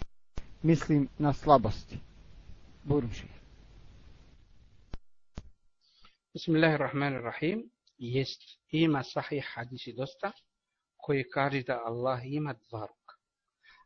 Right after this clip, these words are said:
Speaker 2: A ima hadisi koji ka-, a, a mi kako mi sad što smo učili o akida, da mi vjerujemo Allahova svojstva bez da kakimo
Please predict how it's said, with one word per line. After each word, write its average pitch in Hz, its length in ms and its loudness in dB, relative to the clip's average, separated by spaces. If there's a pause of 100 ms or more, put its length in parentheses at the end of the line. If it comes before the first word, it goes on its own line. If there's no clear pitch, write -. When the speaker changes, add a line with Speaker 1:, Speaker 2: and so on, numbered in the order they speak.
Speaker 2:
A 135 140 0
ima 254 240 2
hadisi 180 580 -4
koji 143 220 -2 (120)
ka-, 165 260 2
a, 127 180 -2
a 143 40 0
mi 165 200 6
kako 190 300 0
mi 170 160 2 (360)
sad 160 260 0 (360)
što - 220 -4
smo 160 200 -2
učili 151 460 -2
o 123 100 -6
akida, 156 500 0 (760)
da 156 200 6
mi 196 420 8 (720)
vjerujemo 156 680 8 (680)
Allahova 165 680 6
svojstva 214 680 0 (840)
bez 175 220 2
da 151 100 2
kakimo 190 440 -6